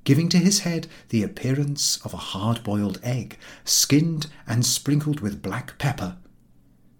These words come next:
That was a handsome lad this time last week, with naturally curly hair, remarked the lady. She spoke with a rising inflection, suggestive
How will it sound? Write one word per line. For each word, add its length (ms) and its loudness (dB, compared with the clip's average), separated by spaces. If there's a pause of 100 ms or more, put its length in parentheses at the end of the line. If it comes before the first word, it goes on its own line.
That 180 -8
was 140 4
a 120 -2 (140)
handsome 440 2
lad 260 0
this 160 2
time 320 2
last 260 2
week, 300 -2 (300)
with 160 6
naturally 600 4
curly 440 4
hair, 400 2 (540)
remarked 540 -2
the 80 -6
lady. 460 -8 (600)
She 200 0
spoke 520 2
with 120 -2
a 40 -4
rising 440 -4
inflection, 680 -4 (200)
suggestive 840 2